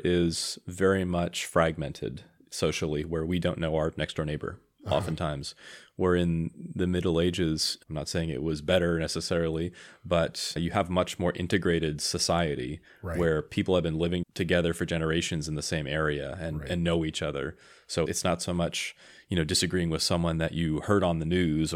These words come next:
Speaker 1: It's disagreeing with someone who a lot of people already know and accept and are, are on board with.
Speaker 2: There's certainly advantages to that form of living. One of the observations I've heard of the Middle Ages is there might be four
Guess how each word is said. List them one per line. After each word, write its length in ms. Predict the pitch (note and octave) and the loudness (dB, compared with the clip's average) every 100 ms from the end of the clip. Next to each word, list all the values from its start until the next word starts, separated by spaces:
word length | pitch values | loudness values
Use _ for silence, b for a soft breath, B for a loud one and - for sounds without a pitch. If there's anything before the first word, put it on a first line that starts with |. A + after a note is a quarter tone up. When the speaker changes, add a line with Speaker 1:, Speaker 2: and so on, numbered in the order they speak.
| - | -6
Speaker 1:
It's 120 | F2 | -2
disagreeing 300 | G#2+ G2+ G2 | 0 2 2
with 100 | F2+ | 2
someone 220 | G2 F2+ | 0 -2
who 120 | F2+ D#2+ | 0 0
a 40 | |
lot 220 | E2 F#2 | 4 4
of 100 | F2 | 4
people 540 | - F2 E2+ D2+ C#2+ _ | -2 -2 0 0 -4 _
already 400 | F2+ F2+ F2 D#2+ - | -2 0 0 -2 -2
know 320 | E2+ F2+ E2 | 2 4 4
and 120 | D#2 | 0
accept 480 | D2+ - E2+ D#2 - | -2 0 0 0 -4
and 100 | D2+ | -4
are, 260 | D2 D2+ D2+ | -2 -2 -2
are 200 | - E2+ | 0 0
on 160 | D#2+ D2+ | 0 -2
board 240 | D2 C#2+ - | -4 -6 -8
with. 380 | - - - - _ | -16 -16 -18 -20 _
Speaker 2:
There's 220 | - C#3 - | -2 0 2
certainly 340 | G3+ F#3+ D#3+ | 2 4 2
advantages 960 | A#2+ G2+ B2 A#2+ A2 E2+ F2 E2 - | 2 2 2 4 2 0 -2 0 0
to 680 | - - E2+ E2 E2 F2 - - | 0 -2 0 0 0 -2 -4 -8
that 420 | A2 G#2+ B2+ A#2 - | -10 -2 0 0 -4
form 320 | A#2 G2 F#2+ | -4 -2 -2
of 200 | F2+ G2+ | -2 -2
living. 500 | A2+ F2 E2+ F#2 F#2 _ | 0 0 -2 -4 -8 _
One 180 | A#2 A#2+ | -2 0
of 140 | A#2 | 0
the 120 | A#2 A2+ | 2 2
observations 920 | A#2 G2+ A2 G2 G#2 G2+ - G2 F#2+ | 2 2 0 0 2 2 2 0 0
I've 180 | F#2+ F2+ | -2 0
heard 220 | A#2+ G2+ | 0 0
of 160 | G2+ F#2 | 0 0
the 80 | |
Middle 300 | G2 G2 G2 | 0 0 0
Ages 460 | G2 G2 F#2 F#2+ F2 | 2 2 0 0 0
is 500 | F2+ F2 F#2 - - - _ _ _ _ | 0 0 0 0 -2 -8 _ _ _ _
there 160 | B2+ B2+ | 2 4
might 300 | B2+ C3 A#2+ | 4 2 2
be 240 | A2 A2 - | 0 -2 -4
four 1040 | - - - - - - C3 C3 B2 | -6 -4 -4 -4 -2 2 4 4 4